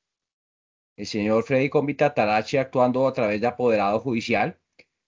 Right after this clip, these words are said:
formuló acción de protección al consumidor financiero en contra de las entidades vigiladas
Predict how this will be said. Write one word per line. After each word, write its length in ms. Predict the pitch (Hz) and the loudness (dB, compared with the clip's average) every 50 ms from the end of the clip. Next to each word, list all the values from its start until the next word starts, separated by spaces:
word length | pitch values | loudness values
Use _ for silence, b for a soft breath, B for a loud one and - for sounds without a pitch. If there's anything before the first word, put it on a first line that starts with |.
| _ _ | _ _
formuló 440 | - 117 113 113 113 113 120 123 131 | -2 -2 -2 0 2 4 6 6 6
acción 320 | 135 143 - - 160 147 | 4 4 2 0 0 0
de 100 | 147 165 | 0 -2
protección 380 | 151 156 156 - 120 - 123 117 | -4 -4 -6 -8 -8 -6 -4 -2
al 100 | 120 123 | -2 -2
consumidor 480 | - 156 139 - 131 113 110 110 110 110 | -2 -4 -4 -4 -2 -2 0 0 0 0
financiero 680 | - 113 135 135 123 - - 120 117 117 151 156 - _ _ _ _ _ _ _ _ _ _ - | -2 -2 -2 -2 -2 0 0 2 2 2 0 -2 -4 _ _ _ _ _ _ _ _ _ _ -10
en 140 | - 107 101 | -6 -6 -4
contra 580 | - 120 120 120 117 131 143 156 151 - - _ _ - | 2 2 2 2 4 2 2 2 2 0 -4 _ _ -6
de 140 | 110 117 110 | -2 -2 -2
las 160 | 107 - 120 | -2 -2 -4
entidades 420 | 110 101 - 101 107 101 107 113 | -8 -8 -6 -4 -2 0 0 0
vigiladas 680 | 117 139 123 156 131 131 120 117 117 139 156 - - _ | -2 -4 -4 -2 0 0 2 2 2 0 -2 -6 -12 _